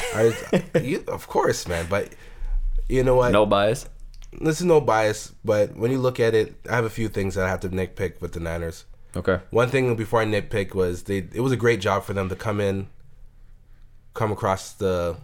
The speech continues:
Speaker 1: pond.
Speaker 2: Mm-hmm.
Speaker 1: One o'clock game, technically a ten o'clock game A M for them, um, and played. You know, they kept it close, three-point game. Defense did the best they can do,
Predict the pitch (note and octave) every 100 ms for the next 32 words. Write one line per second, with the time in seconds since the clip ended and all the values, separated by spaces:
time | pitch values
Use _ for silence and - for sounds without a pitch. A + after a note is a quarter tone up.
0 | - - - - - - G#2+ F#2+ F#2+ F#2+
1 | - - - - F#2+ G2 A#2 - - -
2 | - - - - G#2 G2+ - G2+ F#2+ G2
3 | F#2+ F#2+ - A#2 B2+ B2+ A#2 A2+ - A2+
4 | G#2 - G2 F#2 G2 F#2+ - G2 F#2+ G2+
5 | F#2+ - F2 F2+ F2 E2+ - - - -
6 | - - - - - - D2 D#2 - D2+
7 | D2+ D2 - - - - - E2 E2 G2
8 | G2 F#2 - - D3+ - - F2+ E2+ F2
9 | - F#2 F2+ - G#2 F#2+ F#2 - - -
10 | - - - - - - - F2+ F#2+ F2+
11 | F2 F#2 F2+ F2 - G#2+ G#2 G#2 F#2+ -
12 | - F#2+ F2 E2 G2 - F2+ - D#2+ E2
13 | F#2+ F2+